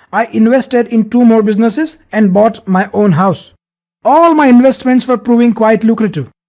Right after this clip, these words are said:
Everything I touched was turning to gold. In just three years, someone who was once buried in debt ended up owning sizable wealth. It was all so dramatic, like a ray of sunlight dispelling all the dark clouds in the sky.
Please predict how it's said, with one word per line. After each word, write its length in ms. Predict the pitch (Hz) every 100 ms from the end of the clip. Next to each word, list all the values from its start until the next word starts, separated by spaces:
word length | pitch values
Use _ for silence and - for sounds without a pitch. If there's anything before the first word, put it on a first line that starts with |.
| _ _ -
Everything 440 | 226 311 294 285
I 100 | 262
touched 340 | 226 240 240 220
was 180 | 226
turning 320 | - 214 220 208
to 80 | 196
gold. 320 | 185 180 135 _ _ _ _ -
In 160 | 233 220
just 320 | 294 294 -
three 180 | 247 269
years, 340 | 196 120 - _ _ _
someone 600 | - 262 269 226 233 233
who 160 | 190 233
was 200 | 240 208
once 240 | 220 240
buried 360 | 190 214 240 233
in 160 | 226
debt 320 | 190 220 220 - _ _ -
ended 300 | 214 233 220
up 180 | 226 -
owning 340 | 214 208 185
sizable 520 | 196 208 190 196 185 175
wealth. 300 | 180 160 - _ _ _ _ _ _ _ _
It 140 | - 214
was 180 | 254 240 -
all 260 | 240 285
so 200 | 277 277
dramatic, 560 | 220 208 233 240 226 226
like 240 | 208 214
a 80 | 220
ray 220 | 190 240
of 140 | 262 196
sunlight 560 | 233 220 185 185 185 _ _ -
dispelling 500 | 196 - 247 226 226
all 300 | 226 196 233
the 120 | 220
dark 320 | 196 208 202 202
clouds 280 | 202 190
in 80 | 190
the 80 | 180
sky. 360 | - 156 117